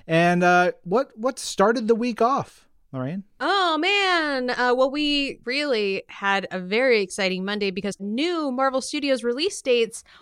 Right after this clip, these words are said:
Speaker 2: were put out into the world. Phase four has only just begun. There are a bunch of new dates, so get out a pen and a paper. Marvel Studios' Doctor Strange and the Multiverse of Madness is now coming out May sixth of twenty twenty-two, which is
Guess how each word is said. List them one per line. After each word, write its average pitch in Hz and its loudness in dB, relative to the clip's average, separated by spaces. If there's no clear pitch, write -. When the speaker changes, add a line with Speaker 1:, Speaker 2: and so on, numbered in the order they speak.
Speaker 2:
were 214 0
put 233 0
out 214 2
into 226 -2
the 196 0
world. 196 2
Phase 240 2
four 233 2
has 240 2
only 320 0
just 220 -2
begun. 202 -2
There 302 2
are 247 -6
a 277 -2
bunch 254 -6
of 262 -6
new 262 -4
dates, 226 0
so 208 0
get 226 2
out 285 2
a - -2
pen 285 -4
and 269 0
a 226 -4
paper. 262 0
Marvel 247 2
Studios' 240 0
Doctor 214 0
Strange 208 -4
and 196 -6
the 180 -4
Multiverse 175 -6
of 180 -12
Madness 277 -2
is 202 -2
now 196 -2
coming 196 -8
out 170 -4
May 294 -2
sixth - -6
of 190 -6
twenty 269 -8
twenty-two, 208 -6
which 254 -8
is 196 -2